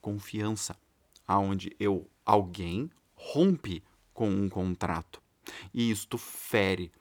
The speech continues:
a relação e as pessoas envolvidas, que é o grande motivo pelo qual a traição é tão difícil, porque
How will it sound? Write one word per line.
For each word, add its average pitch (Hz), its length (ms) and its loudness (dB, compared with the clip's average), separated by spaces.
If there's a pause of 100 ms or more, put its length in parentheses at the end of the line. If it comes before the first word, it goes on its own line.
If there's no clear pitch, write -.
(240)
a 92 60 -4
relação 85 720 4 (100)
e 123 60 -2
as 127 100 -6
pessoas 101 560 -6
envolvidas, 98 580 -6 (360)
que - 80 4
é 143 40 10
o 147 40 6
grande 131 340 -2
motivo 143 380 -6
pelo 120 240 -2
qual - 360 4
a 107 140 -4
traição 110 540 -4 (100)
é - 80 -6
tão - 340 -4
difícil, - 480 -8 (280)
porque - 340 -6